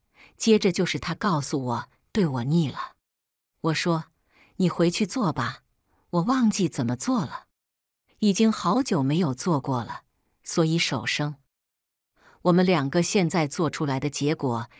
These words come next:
应该差不多，所以没必要争他做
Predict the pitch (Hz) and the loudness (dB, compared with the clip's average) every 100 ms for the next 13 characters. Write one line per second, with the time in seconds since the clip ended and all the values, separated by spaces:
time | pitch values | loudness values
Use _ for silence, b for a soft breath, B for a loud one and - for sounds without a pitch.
0 | b - 190 190 185 - - 196 - 175 | b 0 2 2 0 -2 -4 -2 -4 -2
1 | 185 202 _ _ b b - - 180 147 | -2 -2 _ _ b b -2 2 4 2
2 | 127 B B 175 175 254 285 226 170 - | -2 B B 4 4 6 4 4 2 0
3 | 196 185 196 214 277 190 | 0 0 -2 -4 -2 -2